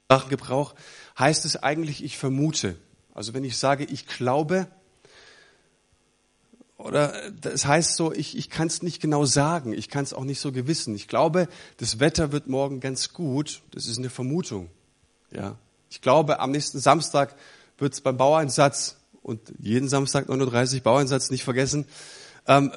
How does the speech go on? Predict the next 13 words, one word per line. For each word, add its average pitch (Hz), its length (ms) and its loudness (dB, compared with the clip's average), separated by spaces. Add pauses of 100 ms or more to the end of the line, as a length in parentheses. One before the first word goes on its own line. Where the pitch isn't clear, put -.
wird's 147 420 0
voll - 320 2
sein, 180 280 4
die 147 60 0
Leute 165 280 4
kommen. 165 520 2 (140)
Sag - 200 -6
ich, 131 140 -8
ich, - 200 -14 (120)
ich, - 220 -12 (640)
ich - 160 -6
vermute 175 460 6
mal, 110 360 2